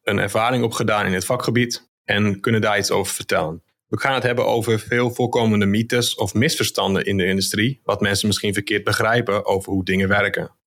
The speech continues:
We gaan het ook hebben over hoe je een succesvolle digitale transformatie bereikt. Dus welke stappen je moet nemen om jouw bedrijf succesvol naar een digitale fabriek om te toveren.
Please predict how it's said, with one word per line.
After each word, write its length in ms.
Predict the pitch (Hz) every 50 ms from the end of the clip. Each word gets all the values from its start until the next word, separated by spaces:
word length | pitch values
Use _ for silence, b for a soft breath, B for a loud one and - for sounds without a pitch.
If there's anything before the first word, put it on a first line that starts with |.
| _ _ _
We 100 | _ 113
gaan 180 | 113 - 117 117
het 120 | 117 113
ook 140 | 123 127 -
hebben 240 | 127 120 113 117 -
over 260 | - 113 110 - 113
hoe 220 | 101 107 113 120
je 180 | 120 120 113 -
een 140 | - 123 107
succesvolle 720 | 98 - 117 107 - - 120 113 - - 113 113 113 101 95
digitale 580 | 104 104 95 104 104 - 107 104 101 98 92
transformatie 720 | - - 104 95 87 - - 95 95 92 95 95 - - 95
bereikt. 640 | 90 92 92 87 85 82 - - - - - - _
Dus 140 | - - 95
welke 300 | 98 104 117 127 127 117
stappen 380 | - - 117 113 113 - 117
je 80 | 110 101
moet 160 | 104 98 92
nemen 520 | 98 92 90 90 95 98 101 117 117 B B B B B B
om 180 | B 104 104
jouw 180 | 101 107 104 110
bedrijf 500 | 110 107 95 98 98 98 98 98 98 - _ _ _
succesvol 760 | - - - 113 113 - 135 127 120 - - 110 107 104 -
naar 200 | - 104 101 98
een 100 | 101 98
digitale 500 | 95 113 107 113 110 110 110 101 107 107
fabriek 400 | - 98 92 95 101 98 98 - - _ _ _ _
om 160 | - 104 104
te 120 | 101 95
toveren. 500 | 92 98 92 85 - - - - - -